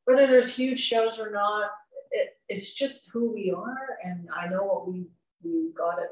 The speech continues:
from Paris and they had it first and, and we brought it here and, and all that, but it's still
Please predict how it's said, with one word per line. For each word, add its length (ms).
from 360
Paris 440
and 140
they 140
had 200
it 80
first 400
and, 120
and 360
we 80
brought 320
it 80
here 320
and, 220
and 140
all 140
that, 180
but 100
it's 300
still 580